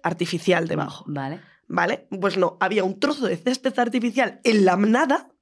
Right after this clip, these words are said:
Speaker 2: Ajá.
Speaker 1: de la zona supuestamente de influencer, y luego las tiendas de campaña estaban puestas todas juntas
Speaker 2: Ujú.
Speaker 1: al lado de una carretera
Speaker 2: Sí.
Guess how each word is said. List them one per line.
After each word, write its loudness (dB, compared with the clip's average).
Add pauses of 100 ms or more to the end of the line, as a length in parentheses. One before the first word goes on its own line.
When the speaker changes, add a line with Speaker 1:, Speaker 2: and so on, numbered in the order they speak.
Speaker 2:
Ajá. -10
Speaker 1:
de 2
la 2
zona 2
supuestamente 0
de 2
influencer, 0 (760)
y 4
luego 4
las -6
tiendas 2
de 0
campaña 0 (640)
estaban 2
puestas -2
todas 2
juntas 0
Speaker 2:
Ujú. -2 (320)
Speaker 1:
al 4
lado 2 (480)
de 6
una 6
carretera 2 (300)
Speaker 2:
Sí. -4